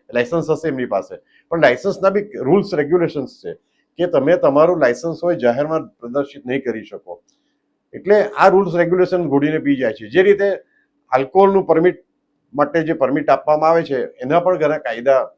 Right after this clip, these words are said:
ગુજરાત માટે અલગ છે કે ભાઈ એ તમે જે આલ્કોહોલ જે ખરીદ્યો હોય એ તમારા પરમિટથી, એ તમે જાહેરમાં નથી પી શકતા, એને તમે હોટલમાં નથી પી શકતા કે એ, એ જે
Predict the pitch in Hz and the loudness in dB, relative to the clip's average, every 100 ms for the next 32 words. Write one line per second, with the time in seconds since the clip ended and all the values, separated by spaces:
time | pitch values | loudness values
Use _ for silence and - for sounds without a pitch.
0 | _ 110 127 127 131 127 120 123 120 107 | _ -2 2 2 0 -2 0 -2 -4 -12
1 | 92 _ _ - 160 180 175 180 170 175 | -12 _ _ -6 4 4 4 -2 -2 -2
2 | 170 180 139 120 - 165 170 170 139 147 | 0 0 0 -2 -2 -2 0 -4 -6 -4
3 | 170 170 160 123 - _ _ _ _ 135 | 0 0 0 -2 -10 _ _ _ _ -6
4 | 135 131 139 139 120 139 143 139 123 170 | -2 2 4 4 0 0 -2 -4 -2 0
5 | 175 123 120 143 151 143 127 113 113 104 | 0 0 0 0 -2 -4 -6 -10 -14 -14
6 | - - 92 - _ _ _ _ - 151 | -12 -10 -10 -12 _ _ _ _ -4 0
7 | 175 151 175 175 165 127 143 165 165 160 | 0 0 2 0 -2 -4 0 0 2 0
8 | 143 143 131 120 120 151 156 165 - 135 | -2 -4 -8 -12 -10 -8 -6 -6 -8 -8
9 | 170 151 _ _ - 165 170 | -8 -8 _ _ -10 -6 -6